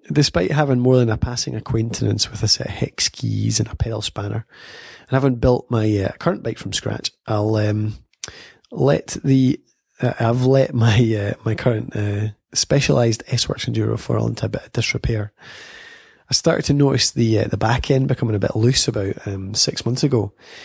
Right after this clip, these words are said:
and I put that down to the wheel hub needing a new set of bearings. But last month, following our, uh,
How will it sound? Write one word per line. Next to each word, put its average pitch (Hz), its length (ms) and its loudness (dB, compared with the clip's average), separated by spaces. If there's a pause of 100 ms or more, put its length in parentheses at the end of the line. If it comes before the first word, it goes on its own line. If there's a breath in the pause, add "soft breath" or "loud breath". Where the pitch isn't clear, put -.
(140 loud breath)
and - 80 -8
I - 40 -2
put - 180 0
that 120 220 0
down 110 280 2
to 107 340 0
the 104 100 0
wheel 139 300 2
hub 123 280 -2
needing 113 300 0
a 101 60 0
new 107 220 0
set 110 220 0
of 107 120 -6
bearings. 113 520 0 (800 loud breath)
But 117 280 -4 (100)
last 135 400 2
month, 143 240 0
following 120 420 0
our, 107 540 0
uh, 104 200 2